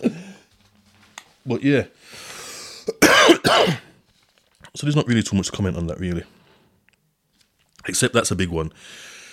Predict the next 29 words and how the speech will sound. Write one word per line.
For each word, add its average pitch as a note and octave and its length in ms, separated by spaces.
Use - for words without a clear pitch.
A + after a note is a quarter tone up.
Protecting - 440
a A#2 40
friend C3+ 280
at A2 100
the - 80
expense - 360
of F2+ 60
himself. G2+ 420
So B2 180
the G2 80
reason A#2 680
I, A2 380
uh, G2 260
attacked - 380
the, G2 300
um, F2+ 540
well, A2 120
the F2+ 160
reason A2+ 420
I G2+ 60
had G#2+ 80
the - 80
altercation G2+ 640
on G2+ 80
my G2 80
first A#2+ 440
offence D#2+ 460
is F#2 140
because - 480